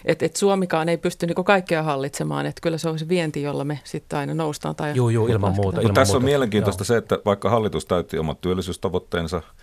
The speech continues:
Speaker 3: kansalaisten luottamus talouteen on hiipunut. Sillä, ja jotenkin aika mielenkiintoinen kehityskaari siinäkin, että alkuvuodesta suomalaisten luottamus talouteen oli korkealla, mitä pu-,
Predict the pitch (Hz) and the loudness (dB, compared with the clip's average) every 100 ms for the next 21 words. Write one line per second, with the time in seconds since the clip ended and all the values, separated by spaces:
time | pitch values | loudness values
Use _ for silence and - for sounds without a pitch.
0 | - - - - - 156 127 90 - 85 | -20 -20 -20 -6 0 2 2 0 0 0
1 | 85 - 69 67 85 78 67 67 62 67 | 0 -2 -8 -4 -2 0 -2 -4 -6 -6
2 | 67 62 52 - - - 82 85 - - | -8 -8 -12 -14 -12 -8 -6 -6 -10 -20
3 | - - - 92 135 95 90 120 123 113 | -20 -20 -20 -18 -6 -2 0 0 2 2
4 | 110 123 117 90 95 95 95 110 104 - | 2 2 0 0 -2 0 0 0 -2 -2
5 | 87 82 80 90 78 80 78 107 104 82 | -2 -2 0 -2 -2 -2 0 0 2 0
6 | 69 - - 85 76 67 80 87 80 67 | -2 -6 -4 -2 -2 -4 -2 -2 -2 -6
7 | 65 - 85 71 65 65 65 104 87 - | -6 -2 -2 -2 -4 -6 -2 -2 -2 -4
8 | 65 64 - - - - - - 78 82 | -4 -6 -8 -20 -20 -20 -16 -6 -4 -2
9 | 98 85 | 0 0